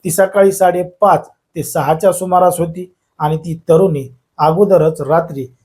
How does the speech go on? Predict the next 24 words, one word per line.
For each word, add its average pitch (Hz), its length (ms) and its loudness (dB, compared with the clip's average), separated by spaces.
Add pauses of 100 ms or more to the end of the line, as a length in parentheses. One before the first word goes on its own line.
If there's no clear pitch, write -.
साडे 170 460 0
अकरा 170 320 0
वाजता 143 380 -2
घरातून 131 500 -6
बाहेर 123 280 -8
पडली 139 340 -6
होती 165 340 -8 (320)
आणि 156 180 -4
टॅक्सी 160 420 -4
चालकासोबत 139 800 -4
दुसऱ्या 135 320 -12
ठिकाणी 127 420 -12
गेली 127 320 -10
होती. - 220 -20 (380)
मग 165 220 -2
टॅक्सी 160 320 -2
चालकासोबत 156 720 0 (400)
ती 185 120 -4
त्या 185 100 4
ठिकाणी 170 400 -2
फिरत 160 440 -2
असताना, 160 580 -4
वेगवेगळ्या 139 540 -4
ठिकाणी 147 460 -6